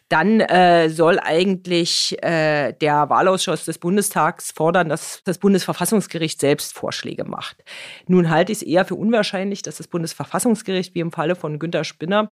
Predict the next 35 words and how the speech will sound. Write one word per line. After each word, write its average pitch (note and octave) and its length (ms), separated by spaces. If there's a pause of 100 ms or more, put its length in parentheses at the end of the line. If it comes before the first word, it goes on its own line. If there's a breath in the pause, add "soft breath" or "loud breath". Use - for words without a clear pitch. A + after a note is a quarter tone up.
(260)
Frau D#3+ 240
Brosius-Gersdorf E3 1300
selber E3 280
nominiert. C3 920
Wäre C3+ 180
aber D3+ 220
zum D3+ 100
Beispiel B2+ 300
eine C#3 100
Möglichkeit. - 580
Aber D#3 200
könnte, E3 320 (360)
ginge, A3+ 280
aber D3+ 280 (100)
halte E3+ 180
ich E3 80
in C#3 80
dem D#3+ 160
Falle D3+ 240
für, D3 560 (180)
äh, - 360 (340 loud breath)
für F#3+ 120
nicht D#3+ 200
sehr C#3+ 180
wahrscheinlich. A2+ 720 (840 loud breath)
Was - 220
auch E3 280
ginge A#3 240
ist, G3+ 260
wenn D#3+ 120
es D#3 100
der D3+ 100
Bundestag A#3 600
nicht A3+ 200
schafft, - 560